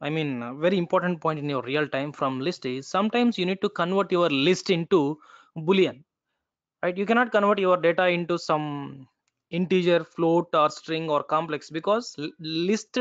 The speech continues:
data structure is the combination of data, right? Fine. Now, in case if I convert our data into Boolean, what will happen, right? So for that, let me take,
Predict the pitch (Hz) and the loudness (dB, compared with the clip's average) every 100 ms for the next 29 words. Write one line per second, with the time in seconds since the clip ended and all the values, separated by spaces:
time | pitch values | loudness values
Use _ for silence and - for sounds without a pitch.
0 | 185 156 175 190 - - 175 - 190 185 | -2 0 2 0 0 -4 -4 -2 -4 0
1 | 180 - 170 233 254 240 190 151 120 120 | -2 0 4 6 8 6 2 -2 -4 -14
2 | - - _ _ _ _ _ _ _ _ | -14 -16 _ _ _ _ _ _ _ _
3 | _ _ _ _ _ _ _ _ _ _ | _ _ _ _ _ _ _ _ _ _
4 | _ _ 160 196 214 _ _ _ _ _ | _ _ -2 -2 -4 _ _ _ _ _
5 | _ _ - 110 110 _ _ _ _ _ | _ _ -8 -8 -10 _ _ _ _ _
6 | _ _ - 208 220 262 330 320 254 247 | _ _ -4 0 2 2 0 0 -2 -2
7 | 233 - 175 220 254 135 214 _ _ - | -2 -2 0 4 4 2 -2 _ _ 0
8 | 170 190 165 175 175 202 175 160 - 226 | 2 2 2 0 2 2 0 -6 -6 -2
9 | 147 156 220 _ _ _ _ - 151 156 | -2 -4 -12 _ _ _ _ -20 -6 0
10 | 185 175 131 160 220 196 135 113 117 131 | 2 2 0 0 2 2 0 -2 -10 -14
11 | _ _ _ _ _ _ - 180 233 _ | _ _ _ _ _ _ -2 0 0 _
12 | _ _ _ _ - 240 226 - 226 262 | _ _ _ _ -4 -2 0 2 2 4
13 | 233 233 208 208 208 240 - 180 190 - | 2 -2 -2 0 0 -4 0 0 0 -4